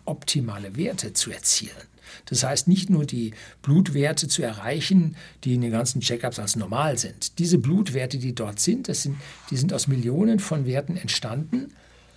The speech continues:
von Menschen, die krank waren. Hm? Das heißt, diese Blutwerte wurden bei den Messungen von Proben, wo Menschen krank waren, erhoben und sagt, durch die große Mittelwertbildung sollten wir hier den Bereich finden,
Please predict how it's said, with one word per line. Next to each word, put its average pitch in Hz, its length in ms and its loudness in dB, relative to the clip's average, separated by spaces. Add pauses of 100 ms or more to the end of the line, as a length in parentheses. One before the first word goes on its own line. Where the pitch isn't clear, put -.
(280)
von 175 580 4
Menschen, 143 440 4
die 180 140 -4
krank 156 540 0
waren. - 400 -10 (1120)
Hm? 165 240 -6 (560)
Das - 160 -4
heißt, 131 400 -4
diese 160 180 4
Blutwerte 165 800 0 (400)
wurden 175 540 2
bei 117 240 -2
den 170 220 4
Messungen 196 580 4
von 139 260 0
Proben, 151 480 2
wo 143 80 2
Menschen 139 320 -2
krank 131 340 -6
waren, 156 240 -4
erhoben 170 640 0 (540)
und 139 180 2
sagt, - 460 -4
durch 165 100 0
die 151 80 -4
große 135 300 0
Mittelwertbildung 160 800 2
sollten 139 320 -2
wir 117 80 -2
hier 143 260 -2
den 131 220 -4
Bereich 110 400 -6
finden, 151 420 2